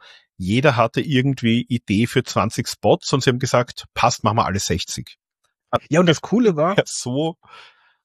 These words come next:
Speaker 1: ganz, also mein persönliches Highlight, nachdem ich jetzt hier auch zuletzt Cobra Kai fertig geguckt habe und ja auch ein, als Kind
Speaker 2: Geile Serie.
Speaker 1: natürlich,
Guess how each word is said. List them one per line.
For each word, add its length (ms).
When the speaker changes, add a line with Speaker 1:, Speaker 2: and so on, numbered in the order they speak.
Speaker 1:
ganz, 200
also 300
mein 240
persönliches 580
Highlight, 420
nachdem 280
ich 60
jetzt 160
hier 180
auch 200
zuletzt 600
Cobra 320
Kai 340
fertig 420
geguckt 500
habe 260
und 120
ja 80
auch 100
ein, 260
als 180
Kind 180
Speaker 2:
Geile 240
Serie. 220
Speaker 1:
natürlich, 640